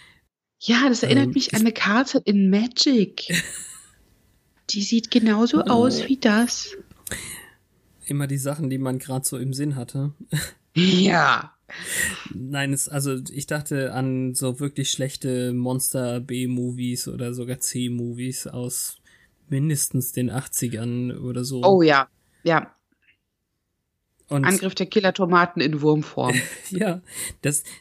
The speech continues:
Speaker 2: dass der jetzt plötzlich hier ist, kann jetzt nicht mehr so ganz Zufall sein. Also zweimal an einem Abend dieselbe Frau. Hm.
Speaker 1: Ja,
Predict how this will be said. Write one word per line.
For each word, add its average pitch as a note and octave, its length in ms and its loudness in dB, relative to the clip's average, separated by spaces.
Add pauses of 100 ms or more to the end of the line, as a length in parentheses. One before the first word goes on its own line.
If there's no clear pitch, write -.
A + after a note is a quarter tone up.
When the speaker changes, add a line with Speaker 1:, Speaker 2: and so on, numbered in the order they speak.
Speaker 2:
dass D3 160 -2
der E3 160 -2
jetzt E3 280 -4
plötzlich E3 420 -4
hier F3+ 240 -2
ist, F3 220 -4
kann E3+ 260 -2
jetzt - 400 -4
nicht D#3 260 -2
mehr D#3+ 520 -2
so D3 180 -4
ganz D3+ 320 -2
Zufall B2+ 380 -4
sein. A#2+ 240 -8
Also B2 180 -4
zweimal D#3 720 -4
an C#3 180 -4
einem D#3 640 -4
Abend D3+ 460 -4
dieselbe C#3 540 -2
Frau. E3 540 -2 (480)
Hm. C3+ 340 -4 (1900)
Speaker 1:
Ja, D#3+ 260 -2